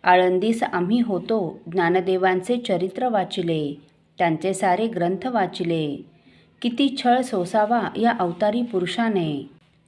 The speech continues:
आम्हासी मौज याची वाटली की समग्र वाङ्मयात माऊलीने त्यांचा छळ करणाऱ्या जनाविषयी लेशमात्र लेखन संपादिले नाही. ऐरणीवर लोहार एवढे आघात करिताती,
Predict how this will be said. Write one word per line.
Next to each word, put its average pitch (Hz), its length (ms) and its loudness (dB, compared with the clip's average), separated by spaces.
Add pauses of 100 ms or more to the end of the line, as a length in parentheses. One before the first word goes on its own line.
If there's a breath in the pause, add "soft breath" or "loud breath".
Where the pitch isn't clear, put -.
(260)
आम्हासी 190 500 2
मौज 202 400 2
याची 214 420 0
वाटली 190 760 -2
की 262 100 -2
समग्र 196 500 2
वाङ्मयात 202 640 2
माऊलीने 190 640 2 (120)
त्यांचा 175 440 0
छळ 202 260 0
करणाऱ्या 190 540 2
जनाविषयी 185 880 -2
लेशमात्र 190 640 -2
लेखन 185 400 -2
संपादिले 180 680 -2
नाही. 165 600 -4 (880 soft breath)
ऐरणीवर 180 640 6
लोहार 185 560 0
एवढे 165 280 0
आघात 170 600 -4
करिताती, 190 840 0